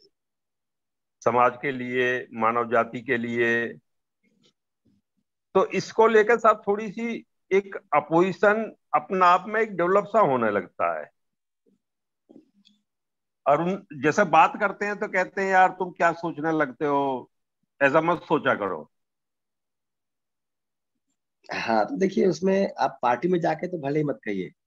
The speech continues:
Speaker 2: पार्टी के बाद तो बताइए कि भाई कितना साधन उन्होंने खर्च किया, उसकी उपलब्धि
Speaker 1: जी।
Speaker 2: क्या हुई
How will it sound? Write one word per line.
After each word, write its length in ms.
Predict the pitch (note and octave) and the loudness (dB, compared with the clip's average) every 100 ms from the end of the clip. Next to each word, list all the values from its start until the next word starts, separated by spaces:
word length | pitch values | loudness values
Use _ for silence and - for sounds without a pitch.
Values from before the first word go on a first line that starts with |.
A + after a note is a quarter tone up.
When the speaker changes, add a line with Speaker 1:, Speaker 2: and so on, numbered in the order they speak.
| _ | _
Speaker 2:
पार्टी 260 | G2 G#2 D3+ | -4 -2 0
के 120 | D3 | 2
बाद 260 | B2 C3 C3 | 4 2 2
तो 60 | D3+ | -2
बताइए 400 | B2+ A#2 C#3 D3+ | 0 0 0 -2
कि 80 | |
भाई 180 | C3+ C3+ C3+ - _ _ _ _ | -2 -4 -4 -14 _ _ _ _
कितना 300 | - - D3+ | -14 -2 -2
साधन 340 | D3 B2 A#2+ C#3+ | 0 0 2 2
उन्होंने 260 | C#3 C#3 | 2 0
खर्च 320 | C3+ - G#2 - | -2 -4 -6 -4
किया, 320 | F2+ D#2 - _ _ _ _ | -2 -2 -4 _ _ _ _
उसकी 220 | - - C#3+ | -12 -4 -4
उपलब्धि 380 | - B2 B2+ | 2 0 2
Speaker 1:
जी। 80 | C#3+ | 2
Speaker 2:
क्या 120 | A#2 | 2
हुई 180 | A2+ A#2 | 2 0